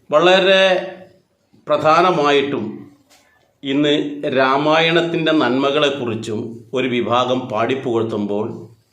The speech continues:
മറ്റൊരു ഭാഗത്ത് രാമായണത്തിൻ്റെ എന്താണോ കുറ്റം പറയാനുള്ളതെന്ന് തെരഞ്ഞിങ്ങനെ കണ്ണിൽ എണ്ണയൊഴിച്ച്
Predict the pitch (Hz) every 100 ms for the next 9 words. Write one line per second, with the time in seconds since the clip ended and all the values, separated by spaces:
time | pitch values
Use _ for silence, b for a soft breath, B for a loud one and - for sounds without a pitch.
0 | _ _ _ b b b b 151 147 202
1 | 196 160 156 156 147 139 147 - - 120
2 | 135 143 151 151 160 160 - - 151 156
3 | 156 - - - 139 147 165 175 180 170
4 | 170 180 180 151 - 165 160 147 143 143
5 | 143 139 131 131 135 139 113 - - -
6 | 131 123 139 151 147 143 143 139 135 135
7 | 120 139 139 120 139 143 131 123